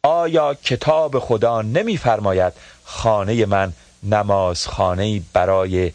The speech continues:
جمیع ملل خواهد بود؟ اما شما آن را کمینگاه دزدان ساختید.» سران کاهنان و کاتبان یهود که این را شنیدند، در صدد برآمدند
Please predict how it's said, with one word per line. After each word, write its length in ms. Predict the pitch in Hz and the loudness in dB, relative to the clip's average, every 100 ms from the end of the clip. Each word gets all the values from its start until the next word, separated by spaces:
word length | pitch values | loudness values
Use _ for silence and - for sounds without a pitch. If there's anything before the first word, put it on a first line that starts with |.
| - _ 92 | -10 _ -2
جمیع 680 | 107 92 110 123 117 107 98 | 0 0 -2 -4 -2 -2 -2
ملل 540 | 90 95 113 175 156 | -2 0 0 0 -4
خواهد 360 | - 104 92 82 | -2 -2 -2 -4
بود؟ 240 | 90 87 _ _ _ _ _ _ | -6 -8 _ _ _ _ _ _
اما 320 | 101 95 87 | -2 0 -2
شما 440 | 82 - 85 92 92 | -2 -2 0 0 0
آن 180 | 104 90 | -2 0
را 260 | 85 80 - - - - _ | 0 -2 -4 -18 -20 -20 _
کمینگاه 920 | - 110 107 101 95 87 95 156 131 107 98 - _ - 101 | -2 -2 -2 -2 -4 -2 0 0 0 -2 -2 -6 _ -6 -2
دزدان 560 | 104 87 85 160 160 | -2 0 0 0 -2
ساختید.» 600 | 113 120 98 - 90 - _ _ _ _ _ _ _ _ _ _ _ | -2 0 -2 -6 -10 -10 _ _ _ _ _ _ _ _ _ _ _
سران 580 | - - 170 214 196 139 | -6 0 2 2 0 -2
کاهنان 540 | - 98 92 90 85 - - _ | 0 -2 0 -2 -2 -8 -20 _
و 100 | 139 | -2
کاتبان 840 | 127 - 135 117 - 98 110 107 | -2 0 0 0 -2 0 2 0
یهود 560 | 95 90 85 110 110 87 - _ - | -2 -2 0 0 -2 -4 -20 _ -4
که 100 | - | -4
این 200 | 196 190 | -2 0
را 280 | 151 135 135 | 0 0 0
شنیدند، 800 | 120 - 104 123 104 90 82 87 _ _ _ - | -2 -2 -2 -2 0 -2 -4 -10 _ _ _ 0
در 220 | 110 98 | 0 0
صدد 600 | - - 120 123 175 170 - | -6 -4 -2 2 0 -2 -2
برآمدند 760 | 110 104 90 85 82 82 92 | 0 0 0 -2 -4 -6 -10